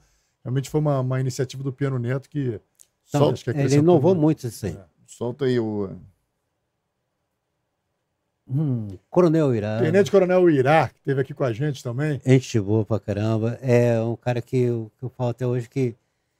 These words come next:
Speaker 2: é, tem meu respeito. Conheço, né, quando chegou no, recrutinho no batalhão também, entendeu? Aprendeu muito,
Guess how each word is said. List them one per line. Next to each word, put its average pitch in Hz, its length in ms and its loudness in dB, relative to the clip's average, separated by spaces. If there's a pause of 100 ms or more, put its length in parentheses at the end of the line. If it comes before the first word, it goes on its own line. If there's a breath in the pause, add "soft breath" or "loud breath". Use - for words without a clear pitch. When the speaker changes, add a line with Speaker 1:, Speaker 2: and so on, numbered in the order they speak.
(180)
Speaker 2:
é, 113 180 -4
tem - 180 0
meu 135 160 0
respeito. 120 580 -2
Conheço, 135 680 6 (400)
né, 113 220 -4 (120)
quando 117 160 -6
chegou 117 400 0
no, 107 440 -8
recrutinho 117 540 -4
no 117 100 0
batalhão 110 440 2
também, 113 460 -4 (640)
entendeu? 113 340 -4
Aprendeu 113 540 0
muito, 113 460 -2